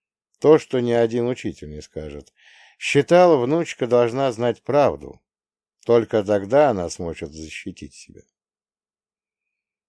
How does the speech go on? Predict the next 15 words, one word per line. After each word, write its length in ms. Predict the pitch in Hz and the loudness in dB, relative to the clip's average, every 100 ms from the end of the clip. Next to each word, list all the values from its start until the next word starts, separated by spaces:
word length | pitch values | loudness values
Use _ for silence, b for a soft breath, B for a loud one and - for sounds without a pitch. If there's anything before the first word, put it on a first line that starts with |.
| _ | _
Так 260 | 104 131 139 | 0 0 0
вот, 400 | 127 104 80 73 _ _ _ _ _ _ - | 0 2 0 -6 _ _ _ _ _ _ 0
Егоду 580 | 123 131 170 190 160 | 2 4 6 6 4
ещё 380 | 139 120 - 151 | 2 2 2 2
некоторых 460 | 156 160 143 127 127 | 4 0 0 -2 2
обвинили 600 | 117 107 131 156 156 135 | 0 2 -2 0 0 0
в 100 | 117 | 0
убийстве 600 | 120 113 139 120 123 117 | 0 -2 -4 -2 -2 -2
председателя 800 | 120 104 120 120 135 123 117 113 | -2 -4 -4 2 0 0 2 2
У 100 | 110 | 2
Г 160 | 107 110 | -2 -4
П 300 | 123 127 139 | 0 2 4
У 200 | 117 87 | 2 -2
Вячеслава 540 | 85 98 110 113 110 | -8 -8 -2 0 2
Минжинского, 880 | 107 107 98 131 95 - - - | -2 -4 -6 -6 -8 -12 -18 -18